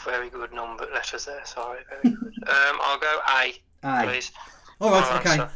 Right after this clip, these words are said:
Speaker 2: These might be a bit before your time. So.
Speaker 1: Oh dear.
Speaker 2: Yeah, it's one
Speaker 1: Okay.
Speaker 2: of those. Unfortunate.
Speaker 1: Oh.
Speaker 2: Right. So, question number one,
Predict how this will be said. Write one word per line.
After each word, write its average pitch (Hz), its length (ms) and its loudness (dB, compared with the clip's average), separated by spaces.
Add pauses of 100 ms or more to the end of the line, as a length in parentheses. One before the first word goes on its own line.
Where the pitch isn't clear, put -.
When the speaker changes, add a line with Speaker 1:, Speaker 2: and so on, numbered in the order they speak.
(220)
Speaker 2:
These 196 220 2
might 202 120 2
be 202 60 2
a 170 60 2
bit 180 140 0
before 170 220 4
your 160 80 2
time. 143 420 2 (600)
So. 131 420 -2
Speaker 1:
Oh 131 500 2
dear. 110 340 -4
Speaker 2:
Yeah, 120 240 0
it's 110 140 -6
one 117 100 -2
Speaker 1:
Okay. 107 160 4
Speaker 2:
of 107 60 0
those. 107 80 -12 (240)
Unfortunate. 123 500 0
Speaker 1:
Oh. 117 140 -4 (300)
Speaker 2:
Right. 156 300 6 (340)
So, 151 380 4 (160)
question 190 240 -2
number 190 160 -2
one, 160 360 4